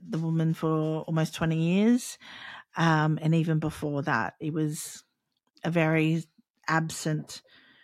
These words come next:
kind of relationship we had with each other. It was, yeah. Um, even as a kid, I, she was busy, uh, after she divorced my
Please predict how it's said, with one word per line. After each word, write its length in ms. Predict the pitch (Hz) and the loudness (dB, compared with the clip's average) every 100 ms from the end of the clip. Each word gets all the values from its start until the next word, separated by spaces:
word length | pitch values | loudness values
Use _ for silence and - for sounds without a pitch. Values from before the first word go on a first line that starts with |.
| _ _ _ | _ _ _
kind 340 | - 175 160 156 | -4 2 2 2
of 120 | 151 | 0
relationship 680 | 147 156 190 180 - 170 170 | 0 0 0 -2 -2 -4 -4
we 100 | 170 | -2
had 280 | 170 160 170 | 0 0 -2
with 120 | 156 | -4
each 240 | 156 - | -4 -4
other. 320 | 139 - - - | -6 -4 -6 -8
It 80 | - | -6
was, 460 | 85 82 - - _ _ _ _ _ _ _ _ - | -6 -6 -10 -14 _ _ _ _ _ _ _ _ -10
yeah. 300 | 214 147 127 175 - _ _ _ _ _ _ - - - | -2 0 0 -4 -8 _ _ _ _ _ _ -20 -10 0
Um, 560 | 156 156 156 151 156 - | 2 4 2 2 0 -2
even 240 | 160 156 151 | -4 0 0
as 140 | 147 | -2
a 40 | - | -6
kid, 340 | - 165 151 | -4 0 0
I, 240 | 143 156 180 - - | 0 -4 -12 -20 -18
she 220 | - - | -8 -2
was 400 | 151 143 151 - - 175 | 0 0 -2 -8 -6 -2
busy, 520 | 151 151 151 156 - - - - - - _ - | 0 0 -4 -6 -10 -18 -20 -20 -20 -20 _ -2
uh, 480 | 151 143 139 131 - 196 - _ _ _ _ | 2 2 0 -2 -8 -16 -20 _ _ _ _
after 340 | 170 156 - 156 | 2 2 0 -4
she 180 | - 147 | -4 -4
divorced 380 | 147 147 - | -4 -6 -6
my 260 | 143 143 | -4 -4